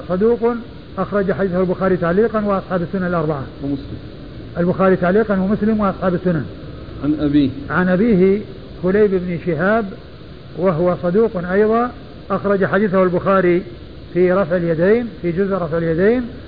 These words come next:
Speaker 1: وأصحاب السنن الأربعة.
Speaker 2: عن وائل بن حجر.
Speaker 1: عن وائل بن حجر رضي الله تعالى عنه صاحب رسول الله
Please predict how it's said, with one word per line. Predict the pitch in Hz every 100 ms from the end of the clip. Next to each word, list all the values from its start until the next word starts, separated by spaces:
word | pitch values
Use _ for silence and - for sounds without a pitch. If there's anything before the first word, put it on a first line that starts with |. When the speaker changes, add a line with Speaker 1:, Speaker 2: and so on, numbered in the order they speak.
| - -
Speaker 1:
وأصحاب | 190 202 180 185 180
السنن | - 190 190 190 - - -
الأربعة. | 190 190 160 160 147 - - - - - 135
Speaker 2:
عن | 139
وائل | 143 151 139 143
بن | 131 127
حجر. | 139 123 113 - - - -
Speaker 1:
عن | 180
وائل | 196 247 214 196
بن | 190
حجر | - 202 190 185 - - - - 160
رضي | 175
الله | 190 190 175
تعالى | 170 165
عنه | 180 214 180
صاحب | 190 185
رسول | 185 165 185 180
الله | 180 170